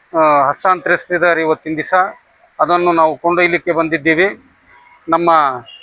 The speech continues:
ಸಂಸ್ಥೆಯ ಪರವಾಗಿ, ನಮ್ಮ ಹರಿಹರದ ಜನತೆಯ ಪರವಾಗಿ ನಾವು ಎಲ್ಲರೂ ಅವರಿಗೆ ಕೃತಜ್ಞತೆಯನ್ನು ಸಲ್ಲಿಸ್ತಾ ಈ ಕೊಡುಗೆಯನ್ನು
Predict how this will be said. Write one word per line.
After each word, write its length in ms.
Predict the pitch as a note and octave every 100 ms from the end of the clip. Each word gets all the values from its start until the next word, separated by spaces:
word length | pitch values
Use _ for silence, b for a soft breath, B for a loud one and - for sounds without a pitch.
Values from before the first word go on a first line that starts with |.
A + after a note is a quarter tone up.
| - - -
ಸಂಸ್ಥೆಯ 480 | F3 F3 G3 - G3
ಪರವಾಗಿ, 540 | E3+ F3 F3+ F3 F#3+ G3+ A3+ G#3 _ _ _ _ _
ನಮ್ಮ 240 | D#3 F3+ F3+ E3 C#3+ C3 _ _ _ _ _ _ _ _ -
ಹರಿಹರದ 500 | E3 G3 G3 F3+ E3+
ಜನತೆಯ 480 | D3 F3+ E3 G3
ಪರವಾಗಿ 520 | F3+ E3+ E3+ E3 F3 G3 G#3 - _ _ _ _ _
ನಾವು 240 | E3+ E3+ E3
ಎಲ್ಲರೂ 440 | D#3 E3 F#3 F3 D#3 A#2 - _ _ _
ಅವರಿಗೆ 400 | D3+ F3 D3+ D#3+ C3+ A2 _ _ _ _ _ _ -
ಕೃತಜ್ಞತೆಯನ್ನು 760 | E3+ G3 F3+ F#3+ F#3+ F#3 F3+
ಸಲ್ಲಿಸ್ತಾ 500 | - F3 F3 - F3+ F3 - - _ _ _ _ _
ಈ 140 | F3 E3+ D#3 C#3 A#2+ - _ _ _ _ _ -
ಕೊಡುಗೆಯನ್ನು 520 | F#3 F#3 F#3+ F#3+